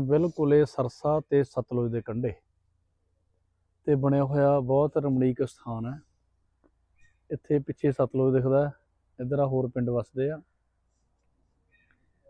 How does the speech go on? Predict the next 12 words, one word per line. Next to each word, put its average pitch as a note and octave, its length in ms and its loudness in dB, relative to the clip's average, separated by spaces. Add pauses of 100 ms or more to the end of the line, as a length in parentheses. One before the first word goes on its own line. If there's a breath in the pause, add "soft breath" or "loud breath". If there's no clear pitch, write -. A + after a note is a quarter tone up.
(140)
ਬਾਬਾ C#3 240 6
ਸੁਰਿੰਦਰ C3 460 2
ਸਿੰਘ D3 240 0
ਖਜੁਰਲੇ A#2 420 2
ਵਾਲੇ, G2+ 240 -4 (500)
ਉਹਨਾਂ C3 160 0
ਨੇ C#3 80 4
ਇਸ B2+ 120 -4
ਸਥਾਨ A#2+ 340 -4
ਦੀ A#2+ 160 0
ਖੋਜ A#2+ 380 0
ਕੀਤੀ B2+ 340 -4